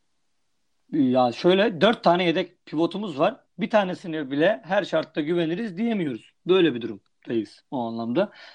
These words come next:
Dolayısıyla bu yedek uzun, e, problemini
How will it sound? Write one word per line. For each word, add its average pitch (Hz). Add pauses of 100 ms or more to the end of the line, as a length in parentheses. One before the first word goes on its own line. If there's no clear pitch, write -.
(120)
Dolayısıyla 180
bu 180
yedek 151 (280)
uzun, 143 (460)
e, 143 (640)
problemini 143